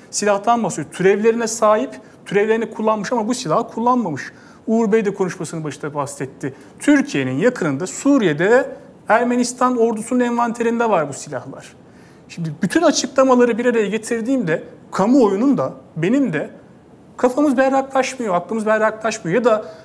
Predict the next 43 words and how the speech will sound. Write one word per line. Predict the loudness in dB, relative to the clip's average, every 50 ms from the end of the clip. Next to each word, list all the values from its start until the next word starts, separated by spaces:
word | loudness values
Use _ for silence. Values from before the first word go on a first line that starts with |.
| -20 -20 -8 -2
e, | 0 0 2 2 2 2
daha | 2 2 4 4 4 4
önceki | 4 2 0 -2 -4 -6
patlamalardan | -2 0 -2 -2 0 -2 -2 0 0 0 0 0 0 -2 -4 -4 -8
iki | -10 -8 -6 -4
bin | -4
on | -4 -4
ikide, | -4 -6 -6 -6 -6 -6
iki | -6 -6 -6
bin | -6
on | -6 -4 -4
beşte, | -6 -6 -6 -8 -8
iki | -8 -6
bin | -6 -4
on | -2
altıda, | -2 -2 -4 -6 -8 -8
iki | -8 -8 -6 -6
bin | -4 -4 -2
yirmi | -2 -2 -2 -2 -4
ikide | -4 -4 -2 -2 0 -2 -2 -4 -12 -18 -20 -20 -20 -20 -20 -20 -20 -20 -10 0 2
gerekli | 4 6 6 6 4 4 2 4
önlemlerin | 6 6 6 6 6 6 6 6 6 6
alındığına | 4 4 4 4 4 2 4 4 4 4 4 4 4
dair | 4 4 4 4 2 0 -2 -2 -2
bende | -2 -2 0 0 -2 0 0
bir, | 0 -2 -4 0 2
e, | 4 4 4
güven | 4 2 0 0 2 2 4 2
duygusu | 2 2 2 0 0 -2 0
oluşmuyor | 0 0 -2 -2 -4 -2 -2 -2 -4 -6 -12 -20 -20 -20 -20 -20 -10 -10
bu | -8 -6
konuyla | -4 -4 -4 -4 -4 -4
alakalı. | -6 -6 -8 -10 -10 -6
Bundan | -4 -2 2 4 4 4
sonrasında | 4 2 2 2 2 2 2 2 2
da | 2 2 0 -4 -12 -18 -20 -18 -6 0
belli | 4 4 4 4 4 2 2
zafiyetlerin | 4 4 4 2 2 2 0 -4 -6 -6 -4 -4 -2 -2 0 -2
devam | 0 2 2 2 2 2
edeceğine | 0 -2 -4 -4 -4 -4 -2 -2 0 0
dair | 2 2 2 0 -2 -6 -8 -14 -20 -18 -2
fikirler | -2 -2 0 2 0 0 0
oluşuyor. | -2 -4 -6 -8 -8 -8 -8